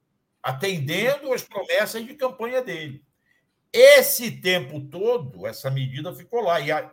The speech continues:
dia primeiro é o último dia. Então, o Senado, hoje é trinta e um, o Senado tem que,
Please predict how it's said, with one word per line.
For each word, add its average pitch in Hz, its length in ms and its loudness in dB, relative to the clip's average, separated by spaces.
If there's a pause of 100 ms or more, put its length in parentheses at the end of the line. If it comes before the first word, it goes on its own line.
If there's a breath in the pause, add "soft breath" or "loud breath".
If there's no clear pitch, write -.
dia 143 160 -8
primeiro 170 800 0
é 143 80 -12
o 147 100 -8
último 254 380 -12
dia. 220 480 -12 (1800)
Então, 135 280 -4
o 202 40 -8
Senado, 185 640 0
hoje 165 160 -2
é 160 40 -2
trinta 139 380 -4
e 156 120 -4
um, 214 280 -6
o - 40 -20 (200)
Senado 160 600 0
tem 139 200 -8
que, - 140 -16